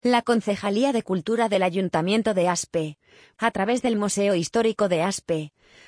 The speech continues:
persiguiendo fomentar y dar apoyo a la labor investigadora en nuestra provincia, convoca su diecisiete Premio de Investigación Histórica Manuel Cremades.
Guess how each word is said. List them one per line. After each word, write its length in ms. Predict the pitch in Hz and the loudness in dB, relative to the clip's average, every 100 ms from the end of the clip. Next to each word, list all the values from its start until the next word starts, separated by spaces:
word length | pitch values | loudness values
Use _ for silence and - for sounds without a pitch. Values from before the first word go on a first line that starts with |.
| - _ | -20 _
persiguiendo 640 | - 226 240 208 247 262 262 | -2 -2 0 0 2 0 0
fomentar 480 | 226 180 156 180 190 | 0 -2 -2 0 0
y 80 | |
dar 200 | 170 196 | 0 0
apoyo 380 | 185 - 214 196 | 0 0 0 2
a 60 | 180 | 2
la 80 | 180 | 2
labor 320 | 165 196 233 | 0 0 0
investigadora 800 | 214 202 220 175 170 208 208 175 | 0 -2 -2 0 2 2 2 2
en 100 | 196 | 0
nuestra 320 | 190 - 170 | -2 -2 -2
provincia, 680 | 269 214 214 - 170 151 - _ _ - - _ | -2 0 0 -2 -6 -6 -10 _ _ -20 -20 _
convoca 400 | 240 233 262 269 | 0 2 2 2
su 160 | 254 226 | -2 -2
diecisiete 640 | 190 190 170 - 233 220 | -2 -4 -2 0 0 -2
Premio 360 | 196 202 214 208 | 0 2 2 2
de 100 | 196 | 2
Investigación 720 | 180 180 - 180 165 - 233 | 0 -2 -2 -4 -4 0 0
Histórica 500 | 220 - 233 220 220 | 0 0 0 2 0
Manuel 380 | 185 170 202 214 | -2 0 0 0
Cremades. 680 | 202 165 160 151 147 - | -2 -2 -2 -4 -8 -10